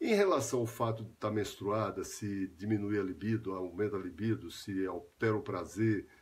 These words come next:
se diminui o prazer, se aumenta o prazer, isso não tem influência. A menstruação nos seres humanos não tem influência nenhuma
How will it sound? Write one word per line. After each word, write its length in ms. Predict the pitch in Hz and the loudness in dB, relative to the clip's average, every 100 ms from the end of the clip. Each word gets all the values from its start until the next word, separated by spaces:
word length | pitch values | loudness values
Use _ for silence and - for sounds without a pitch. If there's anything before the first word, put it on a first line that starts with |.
| _ _ | _ _
se 180 | - 92 | -12 -6
diminui 360 | 104 101 107 | -2 0 0
o 40 | 95 | 0
prazer, 500 | 101 90 78 113 110 | -2 -2 0 0 2
se 140 | - | 0
aumenta 320 | 101 101 98 | 0 0 0
o 20 | |
prazer, 480 | - 95 87 127 120 - - - | -4 -6 -2 -2 -2 -6 -20 -6
isso 200 | 147 - | -4 0
não 80 | 147 | 2
tem 200 | 117 123 | 4 2
influência. 500 | 117 92 73 - - _ _ _ | 0 -6 -6 -12 -20 _ _ _
A 80 | - | -2
menstruação 680 | 127 117 - 90 - 107 104 | 0 0 -2 -4 -2 -2 0
nos 180 | 95 - | -2 -6
seres 260 | 95 92 | -6 -6
humanos 540 | 92 101 120 120 117 - _ _ _ _ - | -6 -4 -4 -4 -8 -16 _ _ _ _ -2
não 240 | 120 139 | 4 4
tem 220 | 120 113 113 | 4 2 2
influência 520 | - 95 101 101 110 | 0 0 0 -2 -2
nenhuma 800 | 117 131 131 113 117 123 123 117 | 2 4 4 2 2 2 0 -4